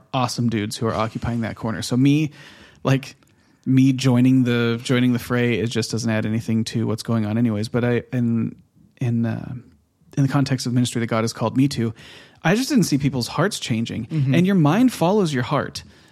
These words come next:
Speaker 1: Um, I mean, if there's one thing I grow more and more and more convinced of, I mean, that's after studying philosophy and apologetics, um, is that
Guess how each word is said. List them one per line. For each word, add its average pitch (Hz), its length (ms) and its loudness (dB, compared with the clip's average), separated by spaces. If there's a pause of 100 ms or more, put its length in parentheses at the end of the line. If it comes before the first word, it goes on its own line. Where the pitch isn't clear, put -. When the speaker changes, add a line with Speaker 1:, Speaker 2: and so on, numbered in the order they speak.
(140)
Speaker 1:
Um, 123 340 0
I 143 60 0
mean, 147 120 6
if 131 60 0
there's 127 140 -2
one 160 180 2
thing 151 220 0
I 123 60 2
grow 120 200 0
more 135 280 2
and 131 100 2
more 127 160 2
and 120 100 0
more 123 240 2
convinced 117 480 -2
of, 101 140 -6
I - 20 -6
mean, 113 140 -2
that's 113 180 -6
after 107 160 -12
studying 104 320 -8
philosophy 123 580 -4
and 107 80 -6
apologetics, - 760 -6 (440)
um, 117 380 -2 (460)
is 127 140 0
that 123 320 -2